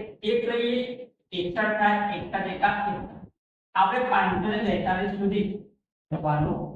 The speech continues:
સમજો કે હું અહીંયા આગળ કેટલા લઉં? સાત લઉં. અહીંયા આગળ મારે સાત લેવા. તો હું સાત લઈ જઉં. સડસઠ ગુણ્યા સાત થાય.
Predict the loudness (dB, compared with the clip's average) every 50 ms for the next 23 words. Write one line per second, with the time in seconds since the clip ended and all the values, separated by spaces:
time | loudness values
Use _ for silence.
0 | -14 -18 _ _ _ _ _ _ _ _ _ _ _ 0 2 2 4 2 2 2
1 | 2 2 2 2 4 4 4 4 4 4 2 2 0 -2 -4 -8 -10 -14 -20 _
2 | _ _ _ _ _ _ -6 -4 0 2 4 4 4 4 2 2 2 2 0 -2
3 | -4 -6 -8 -12 -16 -20 _ _ _ _ -2 2 2 4 4 2 0 0 0 0
4 | 0 0 -2 -4 -4 -4 -4 -2 0 0 2 2 4 4 4 2 2 2 2 2
5 | 2 0 -2 -2 0 2 2 2 2 0 -2 -6 -8 -12 -20 _ _ _ _ _
6 | _ _ _ _ -2 0 0 2 4 4 6 6 6 4 2 2 2 2 4 4
7 | 4 2 2 0 -2 -4 -6 -4 -2 0 0 0 0 -2 0 2 2 2 2 0
8 | -2 -6 -8 -10 -14 -18 -20 _ _ _ _ 0 2 2 2 2 2 0 -2 -2
9 | -4 -8 -12 -16 -18 -8 -2 0 0 2 0 0 -4 -6 -4 -4 -2 -2 -4 -6